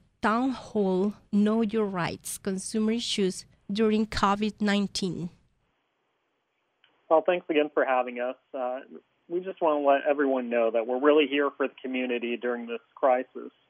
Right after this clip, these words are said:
Speaker 2: and we're here to help people with their legal needs. So we launched a series of virtual town halls to get important information out to the community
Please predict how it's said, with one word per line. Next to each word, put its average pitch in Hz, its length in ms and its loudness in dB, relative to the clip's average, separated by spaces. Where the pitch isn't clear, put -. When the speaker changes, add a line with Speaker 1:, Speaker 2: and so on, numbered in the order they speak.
Speaker 2:
and 127 180 -8
we're 131 220 0
here 160 160 6
to 143 80 8
help 147 240 4
people 143 240 -4
with 143 120 -4
their 123 280 -6
legal 135 320 0
needs. 117 380 -8
So 156 60 -6
we 165 140 4
launched 208 380 2
a 208 100 0
series 185 380 0
of 127 120 -4
virtual 160 360 -2
town 151 280 -6
halls 156 360 2
to 147 80 -18
get 147 180 2
important 143 500 -4
information 139 560 -4
out 135 200 0
to 143 60 -10
the 135 80 -6
community 139 580 -4